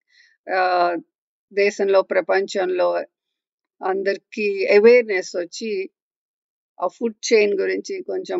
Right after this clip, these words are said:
అవగాహన వచ్చి పెంచుతున్నారు కాబట్టి, తెలంగాణ రాష్ట్రం కూడా అలాగే చేస్తుండటంతో అరుదైన అడవి దున్నలు, ఆ, వాటి అడవుల్లో కనిపించాయట. దాదాపు ఒక మూడు వందల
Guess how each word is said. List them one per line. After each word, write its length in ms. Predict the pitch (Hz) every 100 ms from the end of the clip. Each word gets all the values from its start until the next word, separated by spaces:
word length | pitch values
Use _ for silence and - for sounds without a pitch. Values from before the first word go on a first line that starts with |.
| 175
అవగాహన 560 | 175 175 180 190 185 180
వచ్చి 200 | 170 -
పెంచుతున్నారు 680 | - 180 - - 190 180 165
కాబట్టి, 480 | 147 143 147 160 370 - _ _ _ _ _ _ _
తెలంగాణ 420 | 240 240 247 240 220
రాష్ట్రం 440 | 190 175 190 - 196
కూడా 200 | 196 190 175
అలాగే 340 | 180 185 190
చేస్తుండటంతో 920 | 175 156 - 175 151 143 147 143 156 480 - _ _ _ _
అరుదైన 580 | - 196 233 285 294 294 247
అడవి 320 | 202 214 240
దున్నలు, 460 | 214 185 165 156 147 - - _ _ _ _ _ _ _ _ _ _ _ -
ఆ, 80 | 262
వాటి 320 | 254 214 226
అడవుల్లో 500 | 196 180 196 214 254 539 _ _ -
కనిపించాయట. 640 | 180 170 165 - 143 - _ - _
దాదాపు 520 | 214 220 226 247 254 339
ఒక 200 | 330 240
మూడు 280 | 208 196 202
వందల 320 | 196 196 190